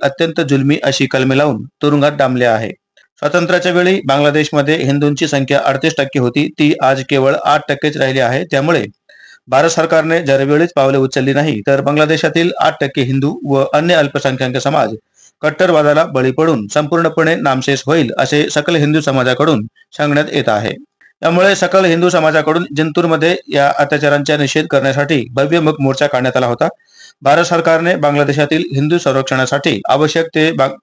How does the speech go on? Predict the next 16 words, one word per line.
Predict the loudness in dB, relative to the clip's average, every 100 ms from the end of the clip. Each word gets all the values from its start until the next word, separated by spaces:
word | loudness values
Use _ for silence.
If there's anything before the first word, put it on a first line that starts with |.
| _ _ _ _ -4
सर्व | 0 2
उपाय | 2 2 2 0 -8 _ -2
तात्काळ | -2 0 0
अंमलात | 2 0 0
आणावेत | 0 0 0 -2 -6 _ -20 _
आणि | -4 0 -2 -2
अटकेत | -4 0 -2 0
असलेल्या | -2 0 0 0
बांगलादेशातील | 0 0 0 0 0 0 -2
साधूंची | 0 0 0 0 -2
त्वरित | 0 0 0
सुटका | -4 0 0
करावी, | 2 2 2 -2 -6 _ _ -4
यासाठी | -4 -2 0 -2 0
बांगलादेश | 0 2 2 0 -2
सरकारला | -2 0 0 0